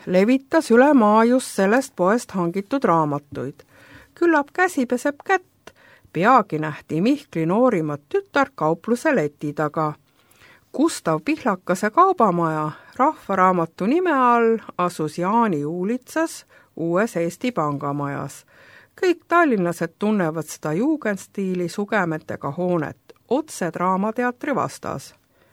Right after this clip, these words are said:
Kuidas ikkagi kulges ühe juudi noormehe ja eesti soost neiukese lembelugu? Hiljuti leidsin ema albumi vahel kaks tema saadetud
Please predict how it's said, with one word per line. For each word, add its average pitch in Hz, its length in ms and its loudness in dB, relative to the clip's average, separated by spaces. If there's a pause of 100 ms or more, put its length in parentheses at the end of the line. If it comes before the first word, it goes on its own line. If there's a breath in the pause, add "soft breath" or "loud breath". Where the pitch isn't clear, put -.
(2500 soft breath)
Kuidas 330 420 4
ikkagi 285 400 0
kulges 285 640 4 (260 loud breath)
ühe 175 220 0
juudi 214 440 0
noormehe 233 720 2 (180 loud breath)
ja 175 120 -2
eesti 202 460 -2
soost 160 340 -8
neiukese 185 640 -2
lembelugu? 156 920 -4 (1080 soft breath)
Hiljuti 196 600 -2
leidsin 196 480 -4
ema 170 400 -2
albumi 165 460 -2
vahel 147 340 -8
kaks - 440 -2
tema 185 280 -2
saadetud 185 560 -4